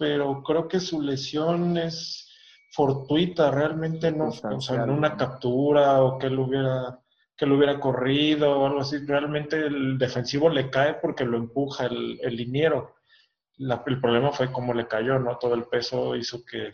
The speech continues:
Speaker 1: la rodilla se fuera hacia adentro y le terminó tronando tanto el ligamento medial como el anterior.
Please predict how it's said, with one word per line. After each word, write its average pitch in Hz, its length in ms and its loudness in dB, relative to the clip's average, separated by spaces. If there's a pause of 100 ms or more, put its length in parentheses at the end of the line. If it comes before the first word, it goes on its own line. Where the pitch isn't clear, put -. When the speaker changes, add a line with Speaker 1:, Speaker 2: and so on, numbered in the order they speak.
Speaker 1:
la 104 120 -4
rodilla 110 380 -4
se 120 140 -6
fuera 117 220 -8
hacia 127 160 -6
adentro 131 360 -4
y 120 140 -4 (140)
le 110 140 -10
terminó 107 520 -14
tronando 107 600 -8 (680)
tanto 110 260 -4
el 110 120 -4
ligamento 120 560 -2
medial 120 420 0
como 131 240 -2
el 107 140 -6
anterior. 113 580 -4